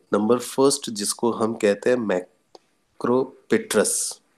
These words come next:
जिस, अ, macropytrus जो कि लार्ज विंग्ड फॉर्म्स होते हैं, यानी ये ऐसे टर्माइट्स होते हैं जिनके विंग्स क्या होते हैं, बहुत ही लार्ज होते हैं,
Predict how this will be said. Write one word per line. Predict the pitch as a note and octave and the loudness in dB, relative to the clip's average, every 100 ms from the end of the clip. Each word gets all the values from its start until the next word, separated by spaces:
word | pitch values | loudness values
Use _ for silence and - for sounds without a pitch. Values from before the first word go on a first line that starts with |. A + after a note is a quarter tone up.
| _ _ - - - - | _ _ -20 -20 -16 -8
जिस, | A#2 | -6
अ, | - - - G#2 G2 G2 | -6 -6 0 2 2 2
macropytrus | F#2+ G2 G2+ B2+ B2 A#2+ A#2 | 0 -2 0 -2 2 0 2
जो | C#3 C3 A2+ | 0 2 0
कि | A2 C3 | 0 0
लार्ज | A2 F#2 F#2 A2 A#2 A2+ G#2 | 0 0 2 2 0 -2 0
विंग्ड | A2 A2 A2+ | 2 2 -2
फॉर्म्स | - G2 G2 G#2 - | -2 0 2 0 -6
होते | F2+ - F2 | -6 -4 -6
हैं, | F#2 A2+ | -4 -8
यानी | A#2+ A#2+ | -8 -10
ये | B2 G#2+ A2 | -12 -14 -10
ऐसे | F#2+ - A#2 | -8 -6 -6
टर्माइट्स | - G2+ G#2 A2 - | -6 -6 -2 -2 -2
होते | F#2+ - A2 | -4 0 0
हैं | A#2 | 0
जिनके | G#2+ G#2+ A2 | -6 0 0
विंग्स | - G2+ A2+ - | 0 -2 0 0
क्या | G#2+ G#2 | 2 2
होते | G2 - A#2+ | 0 0 0
हैं, | C#3+ G#3+ | 2 -4
बहुत | - _ - G#2+ G#2+ | -4 _ -2 0 2
ही | C3 | 2
लार्ज | G2+ F2 G2+ G#2 | 4 4 4 2
होते | G#2 - G#2 | -2 2 2
हैं, | A2 | 4